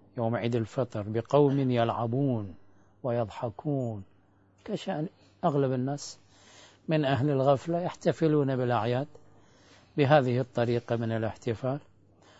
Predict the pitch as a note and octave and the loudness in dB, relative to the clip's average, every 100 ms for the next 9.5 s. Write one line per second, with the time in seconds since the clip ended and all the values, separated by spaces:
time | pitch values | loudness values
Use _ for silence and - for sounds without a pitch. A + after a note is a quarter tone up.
0 | - - - - - - - D#3 F#3+ F#3+ | -20 -20 -20 -20 -20 -6 8 10 10 8
1 | - D#3 E3+ E3+ E3 D#3 E3 F3+ - D#3+ | 8 8 10 10 10 8 8 6 4 2
2 | C#3+ D3 B2 C#3+ - D#3+ D#3+ D#3 C#3+ D3 | 2 2 2 0 6 8 8 6 4 2
3 | C#3+ C#3 C#3 D#3 A#2 C#3 C3 C#3+ C3 C#3+ | 4 4 8 8 8 4 4 6 6 4
4 | C3+ - C#3+ B2+ C3+ C3 B2+ A#2+ A#2+ C#3+ | 2 2 2 2 2 0 2 0 4 4
5 | C#3 C3+ C3 - - - - - C#3 C3 | 4 2 -2 -6 -18 -20 -12 0 2 4
6 | C#3 D#3 D#3+ B2 A2+ G#2 F#2+ - A2 G2+ | 6 6 6 4 0 -4 -8 -8 -10 -10
7 | - G#2+ - _ _ _ _ _ _ _ | -8 -10 -10 _ _ _ _ _ _ _
8 | _ - F3 C3+ B2 A#2+ B2 A#2 A2 - | _ -4 0 2 4 4 4 0 -2 -6
9 | - C#3 F#2+ - | -2 -2 -2 -10